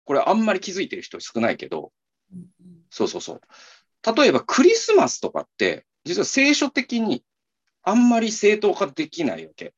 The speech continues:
Speaker 1: ていうのは、キリストの誕生を祝うことはありだとしても、少なくとももし本当に誕生日を祝うんだったら夏にしなきゃいけないし、夏だから多分、あれ、あの、歴史的には。うん。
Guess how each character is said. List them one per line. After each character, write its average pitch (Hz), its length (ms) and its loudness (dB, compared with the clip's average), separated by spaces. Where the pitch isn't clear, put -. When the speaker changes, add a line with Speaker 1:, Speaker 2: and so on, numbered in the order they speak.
Speaker 1:
て 180 80 6
い 185 40 8
う 165 40 4
の 151 60 2
は、 147 180 4
キ - 140 -10
リ 262 60 0
ス - 80 -6
ト 285 60 -2
の 269 80 2
誕 254 320 0
生 247 80 -6
を 247 100 -4
祝 240 200 -4
う - 80 -4
こ - 120 -8
と 110 140 -8
は 95 260 -4
あ 131 140 -2
り 110 100 -2
だ - 180 -12
と 87 80 -18
し - 120 -12
て 92 80 -10
も、 113 300 0
少 - 240 -4
な 247 140 4
く - 80 -10
と 220 100 2
も 208 140 4
も 208 140 2
し 208 100 0
本 165 160 0
当 170 100 -2
に 160 60 -4
誕 165 220 0
生 156 200 -4
日 107 60 -6
を 98 80 -2
祝 110 220 -2
う 113 80 -4
ん 101 40 -10
だ 92 80 -8
っ - 20 -16
た 92 80 -14
ら 87 60 -18
夏 95 280 -8
に 90 80 -4
し - 120 -10
な 87 80 -14
き - 60 -20
ゃ 85 40 -20
い - 20 -20
け 85 100 -20
な 85 120 -16
い 80 60 -18
し、 - 240 -16
夏 113 300 0
だ 101 80 -2
か - 80 -12
ら - 100 -18
多 - 160 -14
分、 - 80 -20
あ 85 100 -14
れ、 80 140 -14
あ 87 120 -12
の、 85 100 -12
歴 - 180 -2
史 - 60 -4
的 87 220 -6
に 82 80 -10
は。 - 80 -20
う - 60 -14
ん。 - 100 -18